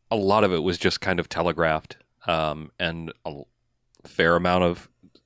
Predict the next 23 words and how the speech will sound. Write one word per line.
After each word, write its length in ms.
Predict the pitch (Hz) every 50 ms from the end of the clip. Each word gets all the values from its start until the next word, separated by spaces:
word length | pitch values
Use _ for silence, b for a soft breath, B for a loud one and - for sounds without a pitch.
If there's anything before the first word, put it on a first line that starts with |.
| _ _ -
stuff 340 | - - - - 92 92 -
that 120 | - 90
I 80 | 85 85
wish 260 | 85 87 90 - -
hadn't 240 | 98 90 90 90 87
been 120 | 92 90
in 100 | 90 87
the 60 | 90
trailer 360 | - - 98 98 92 87 87
was 180 | 85 85 82 82
in 100 | 85 85
the 60 | 90
trailer, 440 | - - 107 101 98 87 80 82 85 B B B B B B B B
and 240 | - 82 82 82 82
you 120 | 80 82
couldn't 300 | - - - 95 87 87
avoid 360 | 82 90 78 92 95 92 87
those 180 | 90 85 80 -
trailers 540 | - - 85 85 85 80 78 76 76 - -
if 200 | - 87 - -
you 280 | 82 80 78 80 80 - -
went 240 | 98 90 85 - -
to 380 | - 90 82 82 82 71 -